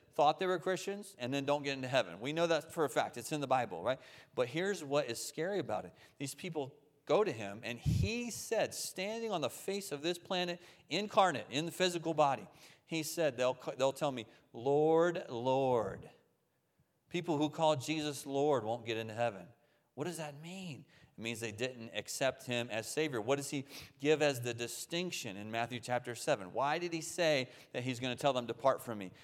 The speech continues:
He said, "I never knew thee." He, he didn't say, "I didn't get to know you very well." He didn't say, uh, you know, "We just didn't have the right chance to, to warm up to each other." He didn't say, "You didn't serve me enough. You didn't do this. You didn't do that."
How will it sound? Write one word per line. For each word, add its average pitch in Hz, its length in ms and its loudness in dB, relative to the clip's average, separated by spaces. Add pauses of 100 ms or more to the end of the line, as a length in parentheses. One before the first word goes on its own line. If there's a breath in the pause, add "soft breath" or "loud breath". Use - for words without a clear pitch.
(120)
He 135 80 -6
said, 120 220 -2
"I 123 200 4
never 117 320 0
knew 117 540 -2
thee." 95 260 -12 (920)
He, 120 80 -8
he 151 220 -2
didn't 160 220 0
say, 147 200 0 (220 loud breath)
"I 123 80 6
didn't 139 160 0
get 135 120 0
to 135 100 -6
know 131 120 2
you 123 140 0
very 110 240 0
well." 104 640 2 (260)
He 135 80 -2
didn't 147 220 0
say, 131 280 2 (240 loud breath)
uh, 120 220 4
you 131 100 0
know, 120 120 2
"We 139 160 -2
just 131 220 -6
didn't 131 200 0
have 131 180 2
the 113 80 -2
right 117 220 2
chance - 440 -4
to, 123 120 -4
to 120 300 -8
warm 120 300 0
up 151 200 2
to 131 120 -2
each 117 140 -4
other." 113 140 0
He 151 60 0
didn't 156 160 -4
say, 160 140 -2
"You 160 140 -4
didn't 160 200 -6
serve 175 360 0
me 127 120 -2
enough. 107 260 -4
You 143 60 -4
didn't 151 200 -4
do 147 140 -2
this. 151 260 2
You 165 80 -2
didn't 160 200 -4
do 165 100 2
that." 156 180 2